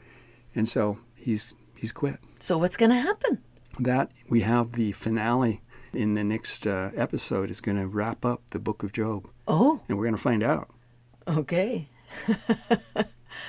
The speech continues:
Speaker 2: All right. Well, I can't wait. <laughs>
Speaker 1: Yeah. It'll be fun.
Speaker 2: Yes. Hey,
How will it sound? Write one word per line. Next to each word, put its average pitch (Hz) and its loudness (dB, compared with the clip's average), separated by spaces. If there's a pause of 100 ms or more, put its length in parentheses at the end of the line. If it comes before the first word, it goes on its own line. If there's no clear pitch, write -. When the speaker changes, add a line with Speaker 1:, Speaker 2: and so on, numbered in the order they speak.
(360)
Speaker 2:
All 196 6
right. 202 12
Well, 170 8
I 151 2
can't 180 6
wait. 156 2
<laughs> - -2
Speaker 1:
Yeah. 302 8 (1000)
It'll 147 6
be 156 12
fun. 127 4 (160)
Speaker 2:
Yes. - 4 (300)
Hey, 262 6